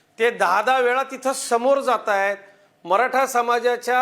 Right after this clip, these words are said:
आंदोलकांसमोर हात जोडून उभं राहत आहेत,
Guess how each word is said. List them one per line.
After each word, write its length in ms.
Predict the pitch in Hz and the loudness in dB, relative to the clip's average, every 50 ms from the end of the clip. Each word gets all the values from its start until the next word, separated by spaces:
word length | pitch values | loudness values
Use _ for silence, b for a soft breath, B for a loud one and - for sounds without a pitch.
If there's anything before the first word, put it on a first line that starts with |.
| 262 | 0
आंदोलकांसमोर 1200 | 269 269 220 139 - 156 180 196 214 240 247 247 247 247 240 247 247 254 254 247 - 233 240 254 254 - | 0 -2 -4 -6 -4 -4 -4 0 2 2 2 2 0 -2 -2 -2 -2 -2 -2 -4 -6 -4 -2 0 -2 -2
हात 260 | - - 202 247 294 | -2 0 0 0 0
जोडून 340 | 240 220 240 277 269 269 262 | 0 -2 -2 -2 -2 -2 -2
उभं 200 | 254 240 240 240 | -2 0 0 2
राहत 260 | 226 208 202 202 - | 2 0 0 -2 -2
आहेत, 260 | 185 180 180 180 170 | 0 0 0 -2 -2